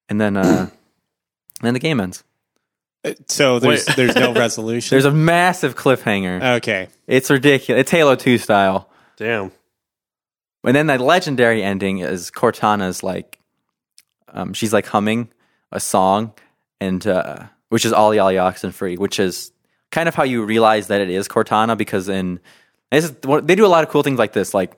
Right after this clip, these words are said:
Speaker 1: for people like me, 'cause, like, if you hear the, like, the humming of Ollie Ollie Oxenfree in the game, you're gonna be like, "Why is it that tune? Why is it that?" Well, that's, like, the all clear sign that blue team used when they were trained,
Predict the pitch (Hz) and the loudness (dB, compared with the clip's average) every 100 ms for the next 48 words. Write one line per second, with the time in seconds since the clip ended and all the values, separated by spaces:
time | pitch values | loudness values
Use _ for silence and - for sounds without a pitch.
0 | _ - 92 131 117 98 101 95 92 82 | _ -2 0 2 2 0 0 -4 -4 -8
1 | _ _ _ _ 123 127 123 135 143 143 | _ _ _ _ 0 0 0 -2 2 2
2 | 127 - 104 101 92 98 110 104 95 80 | 2 -2 -4 -2 -4 -2 0 -2 0 0
3 | 101 95 95 95 - 110 - 95 90 92 | 2 2 2 0 -4 -10 -8 -6 -6 -6
4 | 95 90 98 98 98 87 _ _ _ _ | -8 -8 -8 -6 -6 -6 _ _ _ _
5 | - 104 113 104 95 117 110 - 90 95 | -2 2 2 0 -2 0 0 -4 -6 -2
6 | 95 98 113 101 - - _ 123 131 127 | -2 -2 0 0 -2 -18 _ 2 4 4
7 | 127 131 - 110 113 - 110 107 - 117 | 2 0 2 4 4 2 -2 0 0 0
8 | 117 101 - _ 107 98 107 - 110 92 | -2 -6 -8 _ -6 -2 -2 0 -2 -2
9 | 98 107 - 98 92 92 - 101 95 110 | -2 -2 -4 -6 -4 -4 -6 -4 -2 -4
10 | - | -6